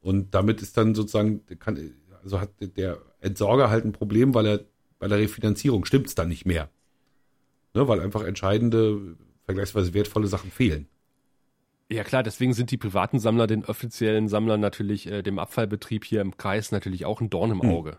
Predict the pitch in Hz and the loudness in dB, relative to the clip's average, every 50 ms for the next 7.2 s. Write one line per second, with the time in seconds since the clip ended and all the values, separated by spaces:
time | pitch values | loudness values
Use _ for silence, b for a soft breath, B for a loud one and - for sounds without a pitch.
0 | _ _ _ - 82 - 98 95 95 90 85 92 - - - - 87 85 82 85 | _ _ _ -16 -14 -12 -10 -8 -8 -6 -8 -8 -10 -12 -10 -8 -6 -6 -6 -8
1 | - _ _ _ _ _ _ _ _ 117 117 135 151 139 104 - - 104 110 131 | -12 _ _ _ _ _ _ _ _ -2 0 2 4 2 2 2 2 2 2 2
2 | 139 - 127 123 127 127 120 117 117 113 113 110 87 110 113 117 120 110 - - | 2 0 0 0 0 0 0 2 2 2 0 0 0 0 0 2 0 0 0 -2
3 | 107 90 - - 98 101 101 101 98 95 101 117 123 127 - b b b b _ | -4 -4 -4 -6 -2 -2 0 0 2 2 2 2 2 0 -2 b b b b _
4 | _ _ _ _ - 98 98 98 - 110 101 - - 104 101 - - 101 92 90 | _ _ _ _ -2 0 2 2 2 2 0 0 0 0 0 -2 -2 -4 -4 -4
5 | - 92 92 90 - - 90 - - - 87 85 - - 92 90 85 80 85 85 | -6 -10 -12 -12 -14 -16 -20 -20 -12 -12 -12 -8 -6 -8 -8 -8 -8 -12 -12 -12
6 | 80 76 _ _ _ 78 78 78 78 76 _ _ _ _ _ 82 82 80 78 - | -14 -16 _ _ _ -20 -18 -18 -18 -20 _ _ _ _ _ -14 -14 -14 -14 -14
7 | - - 69 71 | -18 -20 -20 -20